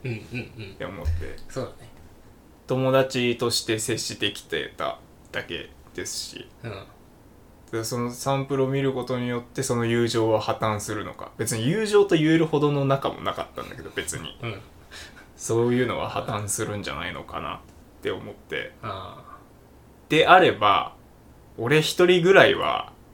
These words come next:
Speaker 2: 男女の友情は証明できる人間としてこの世に存在してもいいんじゃないかって思ったの。
Speaker 1: <laughs> すごいその、そのサンプルを押すまでの <laughs> 瞬間にいろいろ考えたわけね。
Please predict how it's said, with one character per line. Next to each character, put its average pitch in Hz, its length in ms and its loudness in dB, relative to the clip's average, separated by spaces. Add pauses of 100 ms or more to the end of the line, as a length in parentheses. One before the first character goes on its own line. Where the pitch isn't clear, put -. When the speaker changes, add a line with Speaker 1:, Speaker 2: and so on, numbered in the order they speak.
(760)
Speaker 2:
男 143 240 4
女 117 120 2
の 101 100 0
友 110 220 2
情 110 220 0
は 110 140 2
証 127 400 2
明 131 220 4
で 120 160 2
き 135 120 2
る 101 280 2 (280)
人 120 260 2
間 117 260 2
と 127 120 4
し - 120 -2
て 110 380 4 (140)
こ 120 140 0
の 131 80 2
世 139 100 4
に 107 100 0
存 117 240 0
在 117 180 2
し - 80 -4
て 127 80 4
も 104 100 -2
い 131 100 -2
い 147 120 4
ん 127 60 2
じ 107 100 0
ゃ 92 40 0
な 92 120 0
い - 60 -6
か - 260 -8 (560)
っ - 20 -20
て 175 100 8
思 110 200 4
っ 101 60 -6
た - 140 -2
の。 107 60 -4 (640)
Speaker 1:
<laughs> - 320 -2 (220)
す 151 380 2
ご 214 160 10
い 220 140 6
そ 175 160 6
の、 165 260 2 (340)
そ 170 140 2
の 170 120 6
サ 175 200 4
ン 180 60 -4
プ 202 120 2
ル 196 100 8
を 180 40 8
押 - 100 0
す 196 80 -2
ま 190 160 6
で 170 120 8
の 156 120 8 (600)
<laughs> - 600 -6
瞬 170 240 -2
間 160 180 4
に 143 60 2
い 135 40 4
ろ 160 100 10
い 160 40 8
ろ 156 80 4
考 170 140 2
え 180 180 4
た 120 80 0
わ 113 100 2
け 110 80 -8
ね。 107 280 -10